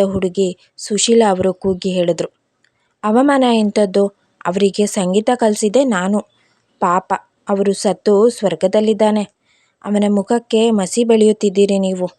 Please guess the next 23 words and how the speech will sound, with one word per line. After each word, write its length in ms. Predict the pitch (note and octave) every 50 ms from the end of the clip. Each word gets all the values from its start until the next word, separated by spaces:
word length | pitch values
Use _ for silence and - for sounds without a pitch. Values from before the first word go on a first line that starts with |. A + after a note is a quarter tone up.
| _ _ _ _ _ _ _ _ _ _ _ _ _ _ _ _ _ _ _ _ -
"ನಾನು 260 | B3+ A#3+ A3+ A3 A3+
ಚೆನ್ನಾಗಿ 500 | A3 - - A#3+ G#3+ A3 B3+ D#4 D#4 E4
ಹಾಡು 320 | D#4 C4 B3+ A3+ A3+ A3 A#3
ಹೇಳ್ತೀನಿ 400 | A3+ A3 A3 - A3 G#3 G#3 G3+
ಅಂತ 260 | G3+ F#3+ F3+ - G3 G3 G3
ನಿಮಗೆಲ್ಲ 460 | G#3 G#3 G3+ F#3+ F#3 - F3+ F#3 G3+ A#3
ಹೊಟ್ಟೆ 360 | G#3+ G3+ G3 F3 - - G#3
ಉರಿ." 280 | A3 G#3+ G#3+ G#3 G#3 - _ _ _ _ _ _ _ _ _ _ _ _ _ _ _
"ಏನ್ 280 | A3+ G#3 G#3 G#3+ A3 G#3+
ಉರಿನೂ 400 | G#3 G#3 G3+ G3+ F#3+ G3+ G#3 A3+
ಇಲ್ಲ, 180 | A#3+ A3 G#3+ G#3+ - - _ _ _ _ _ _ _
ಎದ್ದೇಳಮ್ಮ 440 | G3+ F#3 F3 G3+ G#3 G#3 G#3 G#3 G#3 G3+
ಮಾರೈತಿ, 500 | G3 G3 F#3+ F#3+ G3 G3 - - G3 - _ _ -
ನಡಿ 200 | G#3 G3+ A3+ A#3
ಒಳಗೆ" 320 | A3 G3+ G3 G3 F#3 G3
ಅಂತಾರೆ. 580 | - - _ - F#3 F3+ F3 E3+ F3+ E3+ E3+ E3+ - _ _ _ _ _ _ _ _ _ _ _ _ _ _ _ _ _ _ _ _ _ _ _ _ _ _ _ _ _ _ _ _ _ _ _ _ _ _ _ _ _ _ _ _ A#3+
ಎಲ್ಲರೂ 440 | A#3 B3+ D4 F4 F4+ D#4+ C#4+ B3 A#3+
ಮಾತಿನ 400 | A3+ A3 G#3+ A3+ A3+ - B3+ C4 B3+
ಮಧ್ಯೆ 380 | A3+ G#3 G3 F#3 G#3 G#3 G3+ G3
ಕಣ್ಮಣಿಯನ್ನ 680 | - G3+ F3+ F#3 G#3 A3 A3+ A3 G#3+ G#3 G3+ F#3+ F#3 F#3
ಸಂಪೂರ್ಣವಾಗಿ 840 | F3+ - G3 F3+ F#3 F#3 - A3+ A#3 A3 G#3+ G3 F#3+ F#3+ F3+ F3+ F#3+
ಮರೆತೇ 360 | F#3 F3+ F3 F3 - - G#3
ಬಿಟ್ಟಿದ್ರು. 600 | G3 G3 F3+ - - F3+ F3 F3 F3 - - _